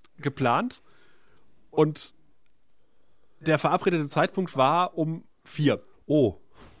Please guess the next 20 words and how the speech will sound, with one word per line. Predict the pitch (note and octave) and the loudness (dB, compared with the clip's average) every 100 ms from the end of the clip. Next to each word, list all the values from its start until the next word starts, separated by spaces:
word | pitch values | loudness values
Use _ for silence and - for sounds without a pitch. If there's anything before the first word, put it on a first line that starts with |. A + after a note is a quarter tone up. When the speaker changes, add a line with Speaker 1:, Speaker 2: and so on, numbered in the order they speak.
| _ | _
Speaker 2:
Mhm. | A#2 G#2+ D#3+ G3 - - - - - _ _ - - | -4 -2 -4 -6 -16 -20 -20 -20 -20 _ _ -20 -10
Speaker 1:
Und | E3 D3 | -6 -4
dachte | D3 E3+ | -2 -2
ich, | D#3 | -2
"Oh, | G3+ D3 C3+ - | 0 0 0 -6
das | D#3+ F#3+ | -4 -4
wird | - | -6
sportlich." | - C#3+ - D#4 - - - - - - - - - | -2 -2 0 -4 -4 -12 -20 -20 -20 -20 -20 -20 -2
<laughs> | F3+ - - G3 - - - E3 - - - D#4 C#4 - | 0 0 2 2 0 -20 -4 -2 -2 -4 -18 -14 -12 -2
Auf, | E3+ D#3 | -2 0
auf, | F3+ - | -4 -4
und | F#3 D#3+ | -6 -4
dann | D#3+ D#3 | -2 -2
haben | E3 | 0
wir | F#3 E3 | 0 0
schon | D3+ D3 | -2 -4
alles | D3+ - | -6 -4
eingerichtet | E3+ G3+ F3 F#3+ - B3+ | -4 -2 -2 -4 -6 -8
und | F3 D#3+ | -6 -4
dann | D3+ C3+ | -4 -6